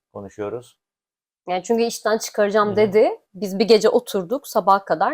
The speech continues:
Speaker 2: "Ne yapabiliriz?" diye konuştuk
Speaker 1: Aynen,
Speaker 2: yani.
Speaker 1: Linda'yı okuldan alsak şöyle olur. Hani arabanın birini satsak böyle olur ama satmasak Uber yapsak şöyle olur falan derken onları konuştuk. Sonra ben de işte bir hafta on gün neredeyse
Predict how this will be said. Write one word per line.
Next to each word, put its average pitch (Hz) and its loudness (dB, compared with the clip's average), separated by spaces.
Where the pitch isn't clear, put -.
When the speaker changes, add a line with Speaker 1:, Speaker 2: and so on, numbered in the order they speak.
Speaker 2:
"Ne 285 -2
yapabiliriz?" 269 0
diye 277 2
konuştuk 165 -6
Speaker 1:
Aynen, 120 0
Speaker 2:
yani. 113 -4
Speaker 1:
Linda'yı 127 0
okuldan 127 0
alsak 120 2
şöyle 120 4
olur. 107 2
Hani 127 0
arabanın 127 6
birini 123 0
satsak - 0
böyle 123 0
olur 110 0
ama 117 -2
satmasak 131 -2
Uber 127 2
yapsak 123 0
şöyle 120 -2
olur 104 -6
falan 120 2
derken 127 0
onları 139 0
konuştuk. 110 -12
Sonra 170 4
ben 165 2
de 135 -4
işte 131 -2
bir 147 -4
hafta 131 0
on 135 -6
gün 143 -8
neredeyse 127 -2